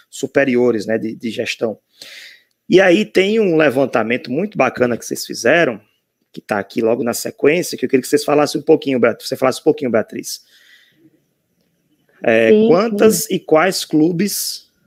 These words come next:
Speaker 1: quantas em, em quais clubes da
Speaker 2: Quantas
Speaker 1: Série A
Speaker 2: e em quais clubes, sim.
Speaker 1: e da Série B vocês conseguiram fazer um levantamento das mulheres que trabalham nesses clubes na,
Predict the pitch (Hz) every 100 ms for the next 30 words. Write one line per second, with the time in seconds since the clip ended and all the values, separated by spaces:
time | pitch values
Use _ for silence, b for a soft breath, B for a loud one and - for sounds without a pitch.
0 | _ _ _ _ _ _ _ _ _ _
1 | _ _ _ - 147 165 170 151 156 -
2 | - 156 - 147 151 - 139 147 135 117
3 | - 131 226 226 269 247 247 247 240 240
4 | 226 226 - 208 180 180 - 190 185 175
5 | 180 180 - 135 139 - 143 139 123 131
6 | 156 165 b b b _ - - 143 -
7 | 139 151 151 127 143 139 123 147 160 143
8 | 120 139 156 175 175 - 131 131 131 127
9 | 139 - 135 127 135 135 - - 139 143
10 | 143 - - 123